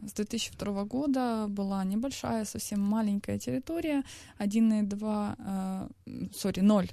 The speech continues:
двенадцать гектаров, э, земли, м, по проспекту Науки, двадцать два.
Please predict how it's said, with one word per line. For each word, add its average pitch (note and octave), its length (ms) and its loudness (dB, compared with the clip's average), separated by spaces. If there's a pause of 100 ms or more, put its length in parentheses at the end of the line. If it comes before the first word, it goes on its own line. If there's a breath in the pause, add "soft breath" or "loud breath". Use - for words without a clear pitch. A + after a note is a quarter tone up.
(180)
двенадцать F#3+ 600 2
гектаров, C4 680 0 (380 loud breath)
э, G3 420 2
земли, A#3 560 4
м, G#3 500 4
по C#4+ 120 0
проспекту A#3 480 -2
Науки, G#3 320 2
двадцать F#3 320 -4
два. G3+ 240 -6